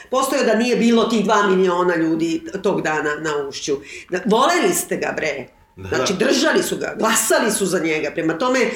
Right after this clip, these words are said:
Speaker 1: i sad odjednom, "Ju, ju, ju, kao, evo ga Hitler." On nije Hitler, to je stvar. Mi bi, najlakše bi bilo da kažemo da je Hitler. To je mnogo jedna komplikovana bila pojava koja je iznedrila ova odvratna zemlja u tom trenutku. I sad kad komentarišeš to tako, u stvari ti opet sebi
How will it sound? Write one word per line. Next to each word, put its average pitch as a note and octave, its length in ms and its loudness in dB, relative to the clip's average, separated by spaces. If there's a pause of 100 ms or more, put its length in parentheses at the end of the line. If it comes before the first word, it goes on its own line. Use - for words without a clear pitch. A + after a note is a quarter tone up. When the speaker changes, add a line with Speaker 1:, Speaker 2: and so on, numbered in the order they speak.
Speaker 1:
i A3+ 80 -2
sad B3 180 0
odjednom, B3+ 280 2
"Ju, B3+ 140 2
ju, A#3 160 2
ju, G#3 280 4
kao, F3+ 200 0
evo F3 100 2
ga E3 100 0
Hitler." D3+ 460 -6 (340)
On F3+ 140 2
nije C4+ 360 4
Hitler, A3+ 500 -2 (140)
to F3 140 0
je G#3+ 80 2
stvar. A3+ 340 0 (320)
Mi F#3+ 120 -2
bi, G3 100 2
najlakše A3+ 680 2
bi E3+ 80 0
bilo D#3+ 380 -4 (180)
da F3+ 100 -4
kažemo F3+ 300 -2
da D3+ 80 -2
je D3+ 60 0
Hitler. D3+ 340 -6 (200)
To F3+ 60 -4
je F#3 60 0
mnogo A#3 360 4
jedna D4 240 0
komplikovana A#3+ 500 0
bila G3+ 240 0
pojava A3 580 0 (440)
koja G3+ 160 4
je F#3 80 4
iznedrila B3+ 580 2
ova G3+ 180 2
odvratna F3+ 400 0
zemlja C#3+ 380 -4
u C#3+ 80 -8
tom C#3 180 -10
trenutku. C#3 600 -8 (240)
I D#3+ 80 -6
sad - 200 -2
kad G3+ 220 -4
komentarišeš C#4+ 760 2
to C4+ 120 -2
tako, B3 400 0
u B3 80 0
stvari C#4 280 -2
ti A3+ 120 2
opet C#4+ 420 2
sebi G3+ 520 -2